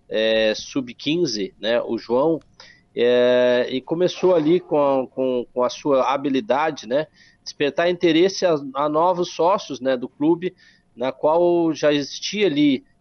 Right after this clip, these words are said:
essa quadra de alvenaria e, e alguns ali adeptos. E começou, então, eh, de maneira mais, eh, afim com o pessoal a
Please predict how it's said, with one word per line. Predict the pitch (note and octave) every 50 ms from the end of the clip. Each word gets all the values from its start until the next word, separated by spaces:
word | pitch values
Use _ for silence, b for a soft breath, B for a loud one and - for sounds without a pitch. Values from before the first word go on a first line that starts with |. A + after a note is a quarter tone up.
| _
essa | - A2+ - - - C#3 B2
quadra | - - C#3 C#3+ C#3 C#3
de | C#3
alvenaria | C#3 C3 C#3+ C#3 C3 C3 B2+ B2+ C3 D3+ E3+ F#3+ F#3+ - -
e, | D#3 D#3 D#3 D#3 D#3 D#3 D#3 D#3 D3 - D3 D3 C#3+ C#3+ C#3 C#3
e | C3+ C#3
alguns | C#3 C#3 C3 C3+ D3+ E3+ D#3+ -
ali | D3+ D3 D#3 D#3+
adeptos. | E3 D3+ D#3 D3+ C#3 C3 - - - - - - b b b b b b _ -
E | C3
começou, | - - F3+ F3+ F#3+ F#3 F3+ - G3 G3+
então, | G3+ G3 G3 - F#3+ F#3+ F3+ D#3 C3 B2+ - _ _ _ _ _ -
eh, | B2+ C3 C3+ C3
de | A#2+ C#3
maneira | C3+ C#3 C#3 C#3 D3 D#3 D#3+ D#3+ D3+
mais, | D3 D3+ D#3+ D#3+ D#3 D#3 D3 C3+ A#2+ - -
eh, | - A2 A2+ A2+ A2+ A2 G#2 A2
afim | A2 - - - D#3+ E3
com | - - C#3 C3
o | A#2+
pessoal | - C#3 C3 - - - C#3+ C#3 C3+ C3+
a | B2 B2 A#2+ A#2 G#2+ A2 -